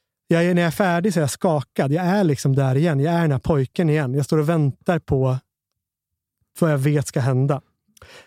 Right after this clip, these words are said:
Magda stoppar ett chips i munnen. Jag hör liksom hur det långsamt krasar. Krasar heter det, va? Sen trycker hon paus på Playstation-kontrollen och sen hör jag det.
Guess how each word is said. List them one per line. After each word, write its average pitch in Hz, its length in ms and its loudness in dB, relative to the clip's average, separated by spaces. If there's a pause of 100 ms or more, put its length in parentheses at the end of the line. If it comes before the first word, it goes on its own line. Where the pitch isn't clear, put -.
(100)
Magda 185 240 2
stoppar 156 220 -2
ett - 40 -8
chips - 340 -4
i 165 40 2
munnen. 151 560 0
Jag 143 80 0
hör 165 100 0
liksom 156 240 -2
hur 139 100 2
det 147 60 0
långsamt 143 680 -2 (840)
krasar. 139 720 -2 (300)
Krasar 156 460 0
heter 123 220 -2
det, 123 40 -2
va? 127 100 -6 (1000)
Sen 190 280 0
trycker 202 280 -2
hon 165 100 0
paus 175 360 0
på 151 120 -4
Playstation-kontrollen 135 1000 -2 (320)
och 156 100 -2
sen 156 100 0
hör 143 140 0
jag 123 120 -4
det. 120 100 -12